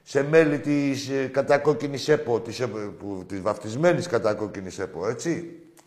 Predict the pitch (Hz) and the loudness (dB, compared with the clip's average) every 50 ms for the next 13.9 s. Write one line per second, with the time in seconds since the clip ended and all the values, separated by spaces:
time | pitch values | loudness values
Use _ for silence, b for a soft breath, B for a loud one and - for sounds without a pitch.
0 | b b b b b b b b b b b b b b b b b b b b | b b b b b b b b b b b b b b b b b b b b
1 | b b b b b b b _ _ _ - - 160 180 190 - 190 220 240 240 | b b b b b b b _ _ _ 4 6 8 8 8 10 12 12 12 12
2 | 240 240 247 240 240 233 233 233 220 226 226 226 226 220 202 214 220 220 220 233 | 12 12 12 12 10 8 6 8 12 12 12 12 12 8 10 10 10 10 12 10
3 | 233 247 214 - 240 233 202 233 196 196 233 233 240 233 233 233 226 233 220 208 | 10 10 10 6 2 4 4 4 4 6 8 10 10 10 10 10 10 10 10 12
4 | 226 226 226 226 233 254 254 240 - 247 240 240 202 190 240 208 220 240 185 - | 10 10 10 8 8 8 8 10 8 8 8 8 8 8 6 6 6 4 2 2
5 | - 208 226 226 233 226 220 214 208 214 214 208 202 196 190 175 - - 226 247 | 2 4 6 6 8 6 6 6 10 12 12 12 12 12 12 10 8 10 12 12
6 | 269 269 247 202 160 151 151 151 156 143 120 104 107 107 95 87 76 - - - | 12 12 12 8 6 8 12 12 12 12 12 10 4 0 -2 -2 -6 -8 -14 -16
7 | - - - - - 123 139 143 143 131 139 135 139 156 151 147 233 226 220 220 | -18 -18 -18 -16 -10 -6 -2 -2 0 0 0 0 0 -2 -2 0 0 4 4 4
8 | 190 - 202 196 190 190 202 208 190 - 196 185 165 196 196 196 175 - - 196 | 4 6 6 6 6 4 4 0 2 2 2 4 4 4 6 6 4 4 2 -2
9 | 185 185 180 - - 180 190 208 214 226 233 240 226 - - - - b b b | 0 0 0 0 4 6 6 8 8 6 4 2 0 -2 -6 -12 -16 b b b
10 | b b b b b b b b b - _ _ - - 147 160 160 156 156 151 | b b b b b b b b b -20 _ _ -2 4 4 6 6 6 4 4
11 | 147 147 147 156 190 196 190 185 185 180 175 147 170 156 165 160 156 151 143 147 | 4 2 2 4 8 10 10 10 10 6 2 0 2 6 10 12 12 12 12 10
12 | 160 180 202 208 196 233 240 240 220 - - - 165 156 - 165 156 160 190 196 | 8 6 4 4 4 2 0 0 -2 -4 -6 -8 -8 -2 -2 -2 0 2 4 6
13 | 190 185 185 170 165 135 - - 143 151 170 190 214 226 220 202 - | 6 6 6 2 -2 -2 -4 -2 2 4 4 6 6 4 2 0 -4